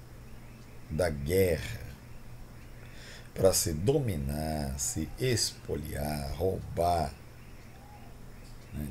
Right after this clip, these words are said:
literalmente se violentar um povo, ela é usada até hoje por algumas nações, né? Ô, hein?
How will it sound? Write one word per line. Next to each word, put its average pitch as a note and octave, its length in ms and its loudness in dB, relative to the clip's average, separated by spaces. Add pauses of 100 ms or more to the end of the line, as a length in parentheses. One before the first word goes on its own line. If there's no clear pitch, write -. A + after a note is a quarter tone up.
literalmente F2 960 4
se - 440 0
violentar F#2+ 1000 6
um D2+ 140 -2
povo, C#3 440 4 (680)
ela - 160 12
é G4 60 12
usada G2+ 400 12
até A3 200 12
hoje - 600 6 (1080)
por F2 120 2
algumas E2 420 4
nações, D2 640 2
né? E2+ 260 4 (760)
Ô, G#2+ 260 12 (2500)
hein? D3 260 4